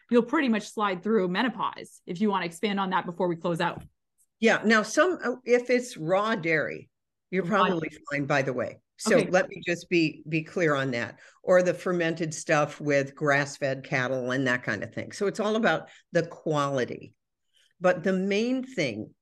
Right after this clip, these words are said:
Speaker 2: that women need to know is they're going from alternating current of wisdom to direct current of wisdom. And our culture teaches you the place that you're taught to be afraid. Oh my God, getting older, they taught you to be afraid. That's where all the wisdom is. That's where all the fun is.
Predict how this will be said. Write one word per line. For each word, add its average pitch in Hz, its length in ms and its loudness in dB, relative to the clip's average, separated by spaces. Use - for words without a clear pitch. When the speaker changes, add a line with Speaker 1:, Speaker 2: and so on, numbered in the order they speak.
Speaker 2:
that 165 200 0
women 185 280 0
need 170 200 0
to 165 120 -2
know 139 280 0
is 156 160 -2
they're 156 140 0
going 175 420 0
from 127 460 -4
alternating 180 680 0
current 165 320 0
of 156 80 0
wisdom 131 480 -2
to 165 140 0
direct 151 440 0
current 135 300 -2
of 135 100 -6
wisdom. 131 340 -8
And 156 160 0
our 208 160 2
culture 208 420 -4
teaches 165 500 -6
you 139 160 -4
the 151 100 -2
place 214 400 -2
that 175 160 0
you're 170 140 -4
taught 170 320 -4
to 160 80 -6
be 143 160 0
afraid. 131 500 0
Oh 170 100 4
my 156 200 4
God, 143 280 0
getting 139 240 0
older, 120 220 -2
they 123 160 -2
taught 139 260 -2
you 139 60 -12
to 135 60 -4
be 135 100 -2
afraid. 123 220 -2
That's - 260 -14
where 165 140 2
all 160 160 2
the 160 80 0
wisdom 165 460 0
is. 135 260 -4
That's 196 240 2
where 190 140 2
all 175 120 2
the 165 120 -4
fun 196 300 -4
is. 151 220 -2